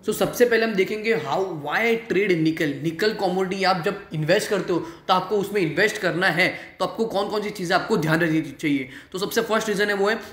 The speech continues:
bet on stainless steel demand। हाँ, तो हम बात कर लेते हैं कि स्टेनलेस steel की जो demand है market में, अगर समझ लो वो ज़्यादा हो जाती है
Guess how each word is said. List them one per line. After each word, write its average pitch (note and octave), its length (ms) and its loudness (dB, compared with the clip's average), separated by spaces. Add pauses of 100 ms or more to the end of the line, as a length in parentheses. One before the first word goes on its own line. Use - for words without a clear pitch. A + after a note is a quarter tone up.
(220)
bet G3 320 4 (100)
on G3+ 220 4
stainless F#3 640 0
steel F#3+ 480 -2
demand। D3 320 0 (320)
हाँ, D#3 420 -4
तो G#3 60 2
हम F3+ 140 2
बात D#3 200 4
कर G#3+ 80 6
लेते A3 160 6
हैं G3+ 40 -4
कि G#3+ 80 0
स्टेनलेस G3 500 0
steel G#3 320 2 (380)
की G3 80 -2
जो G#3+ 100 2
demand E3+ 400 4
है G3+ 140 0
market D#3+ 300 0
में, F#3+ 100 -4
अगर F3+ 160 0
समझ F#3 280 -2
लो G3+ 120 0
वो G3 160 4
ज़्यादा D3+ 280 2
हो F#3 140 4
जाती G3+ 300 0
है G#3+ 80 4